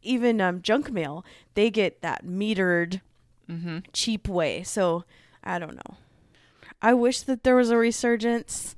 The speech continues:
Speaker 1: but I
Speaker 2: So,
Speaker 1: don't know if
Speaker 2: so
Speaker 1: there will.
Speaker 2: stamps are not our future to
Speaker 1: No, we need to
Speaker 2: a
Speaker 1: find a
Speaker 2: life of
Speaker 1: different
Speaker 2: luxury?
Speaker 1: future, though.
Speaker 2: <laughs> Okay. <laughs> Um, uh, my favorite part of this clip was the very end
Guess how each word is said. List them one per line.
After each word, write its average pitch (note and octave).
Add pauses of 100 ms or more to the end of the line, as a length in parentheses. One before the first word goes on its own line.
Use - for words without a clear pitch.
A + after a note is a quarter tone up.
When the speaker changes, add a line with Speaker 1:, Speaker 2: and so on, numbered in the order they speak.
(560)
Speaker 1:
but F#3+
I F3
Speaker 2:
So, G3+
Speaker 1:
don't G3+
know E3+
if F3
Speaker 2:
so G#3
Speaker 1:
there F#3+
will. F#3+
Speaker 2:
stamps F#3
are F3
not E3
our D#3
future E3+
to D#3
Speaker 1:
No, G3
we G#3+
need D4
to C4+
Speaker 2:
a -
Speaker 1:
find A#3
a D#3+
Speaker 2:
life E3+
of E3+
Speaker 1:
different G3
Speaker 2:
luxury? F3
Speaker 1:
future, E3+
though. - (380)
Speaker 2:
<laughs> -
Okay. G#3 (580)
<laughs> F4+ (1900)
Um, G3 (540)
uh, -
my F3+
favorite A3 (180)
part G#3
of F3+
this G3
clip G#3+
was F#3
the F3+
very F3
end F3+